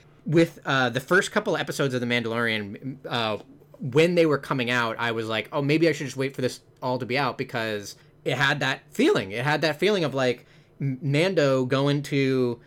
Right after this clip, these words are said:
a planet, and now here's this, like, you know, cute little bug rat,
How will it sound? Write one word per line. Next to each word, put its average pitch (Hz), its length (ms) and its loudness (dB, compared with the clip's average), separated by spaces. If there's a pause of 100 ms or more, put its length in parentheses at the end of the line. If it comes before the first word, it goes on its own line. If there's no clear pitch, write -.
(320)
a 160 80 -2
planet, 165 520 0
and 139 120 -2
now 147 180 4
here's 143 420 4
this, 139 200 -2
like, 127 320 -2
you 143 120 0
know, 127 140 2
cute 170 320 -6
little 139 160 0
bug 143 280 0
rat, 117 380 -4